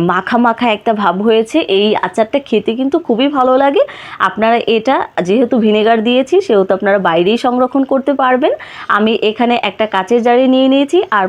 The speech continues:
প্লাস্টিকের জারটাতে এটা আমি একজনকে দেওয়ার জন্য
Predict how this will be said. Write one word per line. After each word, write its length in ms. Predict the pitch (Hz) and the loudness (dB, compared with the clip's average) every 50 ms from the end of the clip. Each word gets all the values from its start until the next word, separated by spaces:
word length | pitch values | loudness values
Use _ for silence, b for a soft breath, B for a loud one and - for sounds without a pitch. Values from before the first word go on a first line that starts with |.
| 190 - | -2 0
প্লাস্টিকের 560 | 196 190 208 - - - 262 - 285 285 240 208 | 0 0 -2 -2 -4 -4 -2 0 0 0 0 2
জারটাতে 540 | 226 196 190 180 - 240 254 240 - 269 311 554 605 - 196 202 | 2 0 0 0 0 0 0 0 2 2 2 2 2 2 2 0
এটা 160 | 190 220 214 202 196 | 2 2 0 2 2
আমি 120 | 202 208 202 196 | 2 2 2 2
একজনকে 440 | 196 190 185 208 214 233 - - 285 494 - B B B B B - 196 196 | 2 2 0 2 0 0 0 0 0 0 0 B B B B B 0 2 4
দেওয়ার 320 | 185 185 185 202 202 220 208 208 | 4 4 4 4 2 2 0 2
জন্য 160 | 247 240 262 | 0 2 2